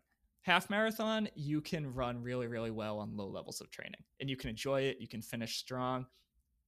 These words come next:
Marathon's not really that way. It's a much longer race. It's, the training is much more challenging. It's longer. There's more things that can go wrong.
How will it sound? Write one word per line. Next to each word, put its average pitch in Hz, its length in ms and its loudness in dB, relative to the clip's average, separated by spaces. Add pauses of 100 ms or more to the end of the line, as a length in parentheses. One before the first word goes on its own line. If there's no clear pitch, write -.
Marathon's 156 600 4
not 120 200 -2
really 104 200 -4
that 95 200 -6
way. 53 160 -6 (640)
It's 120 260 -4
a 131 40 -6
much 135 200 0
longer 113 360 -4
race. 139 480 2 (400)
It's, - 160 -8 (160)
the 120 80 -4 (120)
training 139 300 -2
is 123 220 0
much 123 240 -6
more 123 80 -6
challenging. 131 560 0
It's - 180 -6
longer. 127 560 2 (500)
There's 120 180 -8
more 123 140 0
things 123 280 -2
that 113 100 -2
can 120 140 -8
go 107 160 -4
wrong. 131 420 2